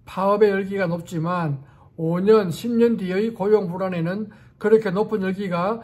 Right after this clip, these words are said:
생기지 않을 것입니다. 특히 육 년간 임금이 육십이 프로나 오르게 되었기 때문이죠.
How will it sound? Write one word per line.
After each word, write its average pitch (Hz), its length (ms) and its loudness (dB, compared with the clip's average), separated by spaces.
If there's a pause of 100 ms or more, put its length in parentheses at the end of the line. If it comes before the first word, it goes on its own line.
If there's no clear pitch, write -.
(160)
생기지 208 460 -4
않을 165 220 -2
것입니다. 135 680 -8 (440)
특히 233 640 -2 (300)
육 214 160 4
년간 240 420 2
임금이 226 600 0 (260)
육십이 220 500 0
프로나 220 380 2
오르게 185 300 -4
되었기 185 340 -6
때문이죠. 151 800 -4